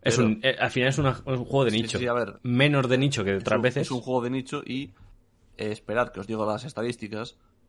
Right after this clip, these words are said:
Speaker 2: que yo tengo aquí. Eh, bueno, espera, no estoy seguro si en Dark Souls uno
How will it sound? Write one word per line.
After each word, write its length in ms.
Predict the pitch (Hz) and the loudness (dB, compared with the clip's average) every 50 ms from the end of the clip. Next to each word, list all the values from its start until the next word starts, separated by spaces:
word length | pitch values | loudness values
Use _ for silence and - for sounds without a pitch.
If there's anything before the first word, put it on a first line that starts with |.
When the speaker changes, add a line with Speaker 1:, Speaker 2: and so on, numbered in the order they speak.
| _ _ | _ _
Speaker 2:
que 100 | - 95 | -12 -10
yo 80 | 101 104 | -10 -8
tengo 200 | - 120 117 117 | -8 -6 -6 -6
aquí. 400 | 113 110 127 135 120 104 - _ _ - - - - | -6 -6 -6 -8 -8 -8 -10 _ _ -20 -20 -20 -16
Eh, 540 | - 107 101 98 98 95 95 98 98 98 98 _ - _ - | -14 -12 -12 -12 -12 -12 -10 -12 -12 -12 -14 _ -20 _ -12
bueno, 160 | 117 110 101 | -12 -12 -12
espera, 300 | - - 110 92 - - - | -12 -12 -12 -12 -12 -16 -16
no 100 | - 117 | -16 -18
estoy 180 | - - 143 | -16 -14 -12
seguro 180 | 139 131 127 117 | -10 -10 -10 -10
si 80 | 113 113 | -12 -12
en 60 | 107 | -10
Dark 140 | 107 107 - | -10 -10 -10
Souls 220 | 107 101 104 - 117 | -10 -12 -12 -12 -10
uno 260 | 113 110 117 127 | -10 -10 -10 -14